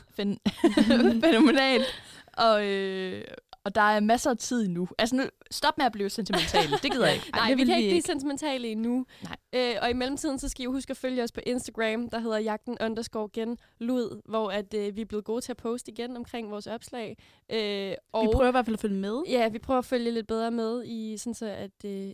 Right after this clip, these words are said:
Speaker 2: I også kan følge med i, hvad vi egentlig har gået og lavet. Øh, og så kommer der i hvert fald et opslag op med, hvad, øh, Nico, hun er dårlig til.
Speaker 1: Ja.
Speaker 2: Det må I meget gerne fortælle hende, hvad hun er dårlig til.
Speaker 3: På story?
Speaker 1: Ja, jeg tror, jeg skal have lidt hjælp fra vores, øh, meget søde følgere,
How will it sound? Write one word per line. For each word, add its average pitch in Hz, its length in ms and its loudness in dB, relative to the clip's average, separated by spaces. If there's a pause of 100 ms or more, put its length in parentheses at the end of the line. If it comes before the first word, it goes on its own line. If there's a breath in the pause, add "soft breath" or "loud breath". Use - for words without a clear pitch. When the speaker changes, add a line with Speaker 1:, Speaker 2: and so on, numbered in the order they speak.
(120)
Speaker 2:
I 240 120 -6
også 254 160 -8
kan - 120 -20
følge 233 260 -8
med 233 280 -8
i, 220 220 -8
hvad 214 280 -8
vi 220 140 -10
egentlig 214 260 -8
har 208 60 -10
gået 226 180 -8
og 226 60 -6
lavet. 220 340 -8 (400 soft breath)
Øh, 240 340 0
og 240 80 -4
så 269 60 -8
kommer 233 220 -6
der 190 80 -6
i 190 40 -8
hvert 254 260 -2
fald 226 100 -6
et 208 80 -6
opslag 208 420 -6
op 208 140 -8
med, 202 340 -6
hvad, 196 340 -6
øh, 190 260 -8 (100)
Nico, 226 300 -4
hun 226 140 -4
er 214 40 -6
dårlig 226 320 -6
til. 262 220 -10 (760)
Speaker 1:
Ja. 175 180 -2 (140)
Speaker 2:
Det 262 100 -2
må 254 80 0
I 226 60 0
meget 220 280 -2
gerne 214 240 -6
fortælle 226 320 -10
hende, 208 160 -6
hvad 202 140 -6
hun 220 140 -6
er 202 40 -6
dårlig 202 340 -8
til. 214 200 -12 (100)
Speaker 3:
På 226 80 -8
story? 226 400 -6
Speaker 1:
Ja, 339 220 -2
jeg 262 120 0
tror, - 180 0
jeg 254 160 2
skal - 160 -8
have 247 160 -4
lidt 247 160 0
hjælp 226 360 -2
fra - 160 -6
vores, 170 400 -6
øh, 170 280 -4
meget 170 300 0
søde 180 280 -2
følgere, 175 520 -2